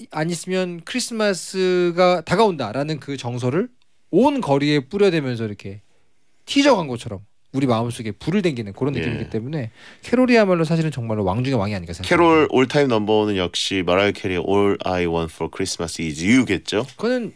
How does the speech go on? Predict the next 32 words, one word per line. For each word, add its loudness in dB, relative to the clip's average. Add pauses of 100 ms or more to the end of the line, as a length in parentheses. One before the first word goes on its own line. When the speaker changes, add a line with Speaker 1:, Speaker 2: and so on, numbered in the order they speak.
Speaker 1:
익숙한데 0
개인적인 4
올타임 0
넘버원은 -2
아닙니다. -14
Speaker 2:
뭐예요, 2
그러면? -20 (300)
Speaker 1:
좀, -18 (360)
머라이어 6
캐리 -2
누나는 2
그리고 0
너무 2
오래 4 (280)
해 -4
드시지 -6
않았을까요? -8 (400)
Speaker 2:
오. -16
Speaker 1:
아주 2
익숙하죠. -2
아주 0
뭐 -2
너무 6
익숙하고. 0
Speaker 2:
올타임 4
넘버원이 0
뭐예요, -6
그러면? -14
Speaker 1:
저는 0
마이클 0
부블레를 -2
좋아해서. -14